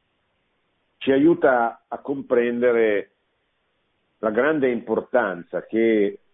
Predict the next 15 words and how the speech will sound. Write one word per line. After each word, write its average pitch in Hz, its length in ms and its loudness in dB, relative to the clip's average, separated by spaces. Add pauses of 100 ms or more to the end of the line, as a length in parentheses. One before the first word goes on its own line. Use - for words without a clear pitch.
(220)
la 92 180 -8
Chiesa 107 680 2
ha 92 160 -10
sempre 120 360 -2
dato 104 400 0
e 92 80 -8
continua 101 500 -6
a 92 60 -2
dare 98 300 0
e 90 60 -6
continuerà 92 680 -4
a 95 60 -4
dare 90 500 -2 (1600)
al 104 260 -2
malato. 87 720 -4